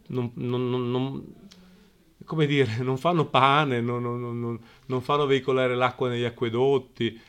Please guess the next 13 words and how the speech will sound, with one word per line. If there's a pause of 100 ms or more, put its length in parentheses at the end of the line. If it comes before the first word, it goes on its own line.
(260)
non
producono
i
beni
essenziali
per
l'esistenza
e
la
sussistenza
della
razza
umana,